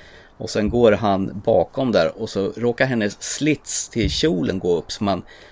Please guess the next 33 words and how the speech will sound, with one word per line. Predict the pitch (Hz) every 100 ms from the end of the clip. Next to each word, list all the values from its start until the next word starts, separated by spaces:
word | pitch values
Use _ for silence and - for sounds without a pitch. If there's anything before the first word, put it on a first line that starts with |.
| -
får | 117
se | - 101
hennes | 95 87 -
ben. | 107 139 85 78
Och | 110
så | -
får | 104 113
man | 110
se | - 104
en | 95 92 - - -
närbild | 113 107 98 90 95 92
på, | 101 90 85 - -
på | 98 - - - 110 107 104
Michael | 104 98 95
Douglas | 92 92 90 82 -
där | 82
han | 92 85 85 - - - - -
tar | 104
upp | 101 101
handen, | - 107 92 92
så | 90 87
slickar | - 110 101 - 95
han |
sig | 87 90
om | 85 90
munnen | 104 101 80
och | 76
ser | - 92
ut | 95 95 -
som | - - 87
han | 92 85 - - -
är | -
jättesugen. | - 92 - - 85 - 107 98 -